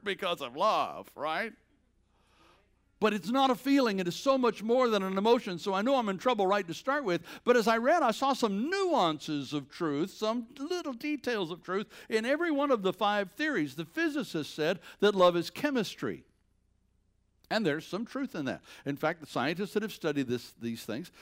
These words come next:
say that when somebody falls in love, there is a chemical release that actually takes place, uh, in your body. I-, it's, I can't pronounce the, the chemical. I call them phenethylmermins. You know, <laughs> I don't know what's just kinda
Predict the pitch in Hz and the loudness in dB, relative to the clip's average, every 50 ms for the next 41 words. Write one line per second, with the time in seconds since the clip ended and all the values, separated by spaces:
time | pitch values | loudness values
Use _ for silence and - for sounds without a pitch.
0 | - - - - 139 131 143 160 135 123 127 120 - 135 123 143 175 185 - - | -20 -18 -8 -4 -2 -2 0 -2 -4 -6 -6 -6 -6 -6 -4 -4 -4 -4 -4 -2
1 | 143 156 170 - 196 190 165 123 120 135 - - - - - 143 143 143 131 120 | -2 -2 -2 -2 -4 -2 0 0 0 0 -2 -8 -16 -6 -2 -2 0 0 0 0
2 | 131 120 - - - 196 214 220 226 226 - 208 185 170 165 165 165 175 196 202 | -2 -2 -2 -2 -2 -2 -2 -2 -2 -2 0 0 0 2 2 2 2 2 0 0
3 | 170 139 131 - - - 139 143 170 180 - - 151 139 135 - - 143 135 - | 0 -2 -6 -6 -4 -2 0 0 0 0 -2 -2 -4 -4 -4 -4 -4 -4 -4 -6
4 | - - - - - 175 190 226 220 - - - - _ - - - _ - 123 | -8 -16 -14 -4 -2 0 0 0 -2 -4 -8 -12 -18 _ -20 -20 -14 _ -6 -6
5 | - - 143 165 208 226 220 196 170 170 135 123 120 120 143 170 165 - - _ | -4 -2 -2 -2 2 2 2 2 4 4 4 4 4 2 2 0 -2 -6 -10 _
6 | - 139 - - 117 107 - - 131 151 156 - - 160 151 - 143 135 - 175 | -8 -8 -6 -8 -10 -10 -8 -4 -4 -4 -4 -4 -6 -6 -4 -4 -4 -2 -2 -2
7 | 165 - - 147 135 135 135 135 - - - 120 113 - - - 123 127 - - | -2 -2 -2 -2 -2 -2 -2 -4 -6 -8 -8 -8 -8 -8 -10 -8 -6 -6 -4 -2
8 | 175 160 147 139 - 127 127 - - - - - 160 - - 160 151 131 120 - | -4 -4 -4 -4 -2 -2 -4 -4 -4 -8 -8 -6 -4 0 0 0 0 0 -2 -4
9 | - - 180 175 170 160 151 147 147 - 147 139 131 135 135 127 110 98 90 82 | -2 -2 0 2 2 2 2 2 2 0 -2 -2 0 -2 -2 -2 -4 -6 -8 -6
10 | - 143 135 131 147 151 175 214 175 - 277 240 202 - - - - 190 156 - | -6 -6 -4 -2 -2 -2 -2 -2 -6 -8 -6 -6 -6 -6 -6 -8 -10 -10 -8 -6
11 | - 185 156 147 123 | -4 -2 -2 -2 -2